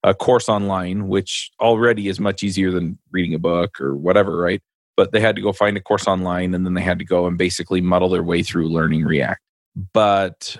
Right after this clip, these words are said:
for the most part, there are some things, like I said, that you can do that are going to get, get you there much faster. I think one of the big ones, at least, you know, as I've talked to people and in my own experience, is to find a mentor.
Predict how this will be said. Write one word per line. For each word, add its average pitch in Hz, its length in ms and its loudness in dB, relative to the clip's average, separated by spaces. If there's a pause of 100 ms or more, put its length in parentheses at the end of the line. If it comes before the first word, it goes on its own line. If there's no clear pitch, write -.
(140)
for - 100 0
the 127 80 0
most 175 240 0
part, 95 200 -2
there 98 140 2
are 92 40 0
some 90 160 -4
things, 90 320 -2
like 90 180 0
I 82 60 0
said, 80 300 -2
that - 100 -2
you 98 140 -2
can 95 160 2
do 92 240 2
that 90 120 2
are 90 80 2
going 87 300 0
to 82 160 -4
get, - 300 -2 (320)
get 117 180 2
you 95 60 0
there 90 100 4
much 92 240 -2
faster. - 380 -8 (340)
I - 60 4
think 185 120 2
one - 120 4
of 156 40 -2
the 131 80 2
big 104 220 -2
ones, 104 460 2
at 95 140 -4
least, 110 360 -2
you 95 140 0
know, 92 160 2
as 90 100 0
I've 95 140 4
talked 95 180 2
to - 80 -20
people 92 380 0
and 92 120 0
in 92 60 0
my 92 160 2
own 110 160 4
experience, 92 540 -2
is 85 80 -6
to - 80 -12
find 85 200 2
a 85 60 2
mentor. - 480 -2